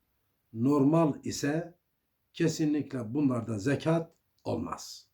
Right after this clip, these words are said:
Bu cumhur ulemanın ittifakın görüşüdür. Evet. Ama İmam-ı Azam,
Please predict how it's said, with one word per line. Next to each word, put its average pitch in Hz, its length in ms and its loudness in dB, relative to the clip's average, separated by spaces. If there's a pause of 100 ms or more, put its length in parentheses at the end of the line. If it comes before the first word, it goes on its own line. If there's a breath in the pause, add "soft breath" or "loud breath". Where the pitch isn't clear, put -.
(680)
Bu 156 200 4
cumhur 139 300 4
ulemanın 131 680 0
ittifakın 135 640 -6
görüşüdür. 92 500 -12 (840)
Evet. 131 320 -2 (720 soft breath)
Ama 156 320 4
İmam-ı 156 480 4
Azam, 117 420 -4